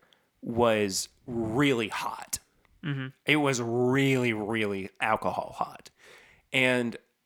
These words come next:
Speaker 1: I got worried that that was gonna be what, you know, the rest of the, the year was gonna be like.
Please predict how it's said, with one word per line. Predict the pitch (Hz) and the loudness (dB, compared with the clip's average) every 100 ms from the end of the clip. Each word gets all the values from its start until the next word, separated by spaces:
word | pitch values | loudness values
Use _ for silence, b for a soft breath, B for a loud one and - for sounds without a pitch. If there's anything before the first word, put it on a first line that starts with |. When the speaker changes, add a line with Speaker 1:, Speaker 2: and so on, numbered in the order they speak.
| - | -4
Speaker 1:
I | 117 151 | 0 4
got | 151 139 127 | 4 4 4
worried | 180 165 110 110 - | 2 4 2 0 -8
that | 117 110 | -6 0
that | 120 | 0
was | 113 | 0
gonna | 123 110 | -4 -4
be | 110 | -2
what, | 104 101 - - - | -2 -4 -6 -20 -8
you | 113 | -4
know, | 101 | -4
the | 101 | -4
rest | 92 104 98 - | -2 -2 -2 -4
of | 101 98 | -6 -4
the, | 101 98 95 113 | -4 -2 -4 -6
the | 107 | -6
year | 131 202 | -2 -2
was | 131 | -2
gonna | 113 95 | -6 -8
be | 90 64 | -10 -10
like. | 92 - - | -10 -12 -16